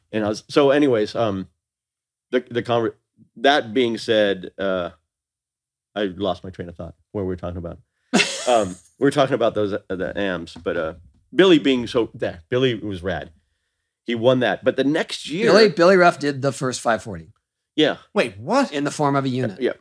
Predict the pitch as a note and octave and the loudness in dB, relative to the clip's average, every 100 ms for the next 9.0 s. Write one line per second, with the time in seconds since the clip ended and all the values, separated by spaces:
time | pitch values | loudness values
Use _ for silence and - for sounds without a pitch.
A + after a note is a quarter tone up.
0 | _ _ _ _ - C#3 F#3+ E3+ F#3 F3 | _ _ _ _ 4 6 6 6 4 4
1 | F#3+ F#3 E3 D3 B2+ G#2+ G2 D#4 - C3 | 4 2 2 2 2 0 0 -2 -2 0
2 | F#3 F#3+ G#3+ A3 - A#3 - G#3+ F#3 F#3 | 4 6 6 2 2 2 4 4 4 4
3 | F#3 G#3+ E3 D3+ D#3+ C#3+ E3+ E3 D#3 C3 | 0 0 0 0 0 0 -2 2 2 4
4 | F#3 A3 G#3 D#3 D3+ D3+ C#3 G#2 G#2 F#2+ | 6 6 4 4 4 4 2 2 0 0
5 | F#2+ - _ _ _ _ _ _ _ _ | -2 -8 _ _ _ _ _ _ _ _
6 | _ _ _ _ B2 - - D3 D#3 D#3+ | _ _ _ _ -2 -2 2 6 6 6
7 | C#3 - - _ _ _ - A#2 A#2+ D3 | 4 -2 -16 _ _ _ -2 2 4 4
8 | F#3 C#3+ C3 B2+ A2+ F#2+ F#2+ F2+ F2+ | 2 2 2 2 -2 -4 -6 -6 -8